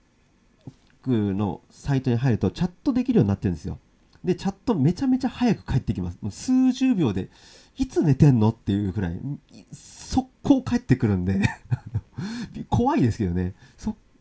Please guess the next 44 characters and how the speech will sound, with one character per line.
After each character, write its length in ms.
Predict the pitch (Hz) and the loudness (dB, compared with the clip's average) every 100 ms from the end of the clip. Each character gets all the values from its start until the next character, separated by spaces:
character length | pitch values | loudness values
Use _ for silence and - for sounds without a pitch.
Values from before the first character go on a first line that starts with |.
| - | -14
「こ 200 | - 220 | -6 -4
ん 100 | 233 | -2
な 80 | 240 | -2
に 80 | |
早 200 | 214 233 | 2 2
い 40 | 185 | 4
の？」 100 | 98 | 2
み 80 | 104 | -2
た 80 | 92 | -6
い 60 | |
な。 60 | 92 - _ _ - - - 110 | -10 -14 _ _ -20 -20 -20 -14
あ 100 | - | -6
の、 160 | 165 143 | -4 -4
な 160 | 185 240 | -2 -2
の 80 | |
で 60 | 147 | 0
分 100 | 165 | -2
か 100 | 311 | -2
ん 60 | 277 | -2
な 60 | |
か 60 | 175 | 0
っ 20 | |
た 80 | 127 | 0
ら 40 | 123 | -2
そ 120 | 175 | -2
ち 100 | 180 | -4
ら 60 | |
に 80 | 165 | -4
聞 120 | - | -4
い 20 | 165 | -4
て 100 | 160 | -4
も、 140 | 120 - | -4 -6
も 120 | 143 | -6
ら 80 | 135 | -4
っ 20 | |
て 80 | 131 | -2
も 80 | 127 | 0
い 40 | |
い 20 | 110 | 0
で 100 | 104 | 0
す 140 | 95 | -4
し、 240 | - 160 | -4 -4
あ 80 | 143 | -2
の、 580 | 151 143 143 139 139 | -2 0 0 0 0